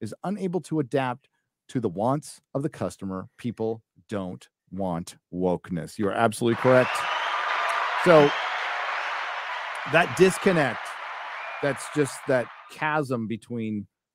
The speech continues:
woke Hollywood and the audience is just getting wider and wider. And they just want to double, triple, quadruple down.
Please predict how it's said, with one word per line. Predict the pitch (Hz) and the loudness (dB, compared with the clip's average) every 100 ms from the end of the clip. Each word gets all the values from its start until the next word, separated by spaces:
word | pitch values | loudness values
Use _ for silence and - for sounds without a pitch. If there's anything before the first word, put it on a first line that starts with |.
| _ - | _ -6
woke | 120 123 | -2 -2
Hollywood | - 120 120 113 107 | 0 0 2 2 0
and | 101 | 0
the | 95 | -2
audience | 98 107 107 95 87 95 | -2 0 -2 -4 -8 -10
is | - | -10
just | 98 | -10
getting | - 98 95 | -6 -6 -4
wider | 98 95 92 90 | -2 -2 -2 -4
and | 87 85 | -6 -6
wider. | 87 92 87 85 98 | -6 -4 -6 -8 -6
And | 98 | 0
they | 110 | 2
just | 127 127 | 2 2
want | 127 113 | 2 0
to | 98 | 0
double, | 107 104 107 | 0 0 0
triple, | - 110 95 104 92 | -4 -4 -2 -2 -2
quadruple | - 104 98 104 98 107 | -2 0 0 -4 -2 -2
down. | 101 95 92 92 | 0 -2 -2 -4